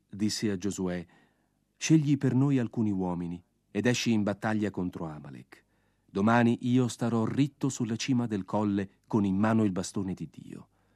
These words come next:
Quando Mosè alzava le mani, Israele era il più forte,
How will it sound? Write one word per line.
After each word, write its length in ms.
Quando 280
Mosè 300
alzava 400
le 80
mani, 400
Israele 500
era 140
il 100
più 140
forte, 540